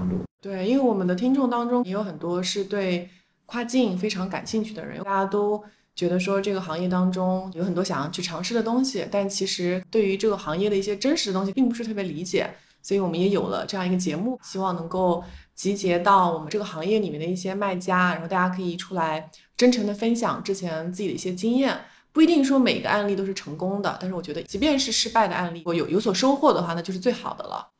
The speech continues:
Speaker 1: 对，我觉得这是一个比较不错的一个分享的一个平台，就是如果说大家能够比较真诚的一个交流，或者是你本身有抱着一个学习的态度，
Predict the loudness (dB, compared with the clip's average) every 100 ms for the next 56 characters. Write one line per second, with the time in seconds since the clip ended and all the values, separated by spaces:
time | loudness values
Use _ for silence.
0 | _ 0 2 2 0 2 2 6 4 4
1 | 2 2 2 2 4 4 2 -2 _ 0
2 | 4 4 2 -4 2 2 2 0 -2 2
3 | 2 2 0 -2 -4 -6 -10 -12 -14 -14
4 | -18 -20 _ _ _ -8 -2 4 4 2
5 | 0 4 4 6 4 6 6 6 2 0
6 | -2 0 0 0 -4 -10 -18 _ _ -10
7 | -2 0 0 2 2 2 -2 -2 -2 -2
8 | -2 -4 -4 -4 -2 -2 -4 -2 -4 -2
9 | 0 -2 2 2 2 0 -2 -4 -4 -4
10 | -4 -4 -6 -8